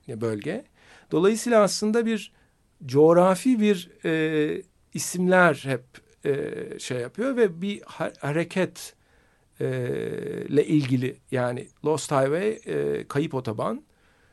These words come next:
e, ve zaten işte hani en sonu filmi otobanda giderken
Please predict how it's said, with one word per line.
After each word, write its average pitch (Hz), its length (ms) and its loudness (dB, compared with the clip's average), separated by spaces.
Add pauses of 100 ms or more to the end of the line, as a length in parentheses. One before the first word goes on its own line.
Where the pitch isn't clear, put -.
(240)
e, - 60 -6 (600)
ve 135 140 4
zaten 139 540 0
işte - 340 -10
hani 127 140 -10
en 143 220 0
sonu 127 240 -6
filmi 127 420 -4
otobanda 131 500 0
giderken 131 560 0